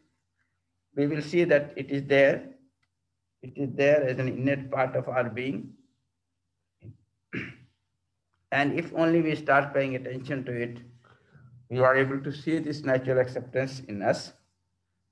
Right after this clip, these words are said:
And that can be the basis of our self-verification.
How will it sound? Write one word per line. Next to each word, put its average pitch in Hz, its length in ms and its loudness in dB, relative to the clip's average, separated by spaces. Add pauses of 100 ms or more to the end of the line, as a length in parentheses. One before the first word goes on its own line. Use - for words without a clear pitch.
(140)
And 143 200 4
that 175 260 4
can 151 160 4
be 156 80 0
the 151 140 -2
basis 131 440 0
of 131 160 -2
our 131 160 4
self-verification. 113 920 -4